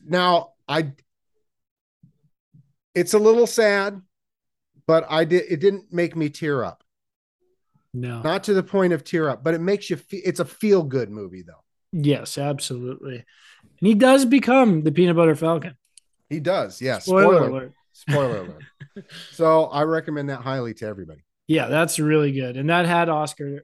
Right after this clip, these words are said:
Speaker 2: Oscar buzz. I think it was nominated for Best Picture.
Speaker 1: I didn't even know it was that. It was, I thought it was, like, brand new.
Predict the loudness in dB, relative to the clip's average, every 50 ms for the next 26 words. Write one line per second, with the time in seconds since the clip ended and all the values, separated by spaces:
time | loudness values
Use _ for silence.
0 | _ -14 -10 -10 -10 -10 -10 -10 -10 -8 -4 -4 -4 -4 -4 -4 -6 -6 -6 -6
1 | -4 -4 -4 -4 -4 -4 -6 -4 -4 -4 -6 -6 -8 -10 -12 -14 -12 -10 -8 -8
2 | -8 -8 -10 -12 -10 -10 -12 -16 -16 -18 -20 _ _ _ _ -20 _ -2 0 0
3 | 2 2 0 0 -2 -2 -2 -2 -4 -4 -6 -8 -10 -10 -8 -8 -8 -8 -8 -12
4 | _ _ _ _ -16 -14 -14 -14 -16 -16 -16 -20 _ -10 -8 -8 -4 0 0 0
5 | 0 -2 -4 -8 -8 -8 -6 -6 -8 -8 -8 -8 -6 -4 -4 -2 -4 -4 -6 -8
6 | -12 -18 -20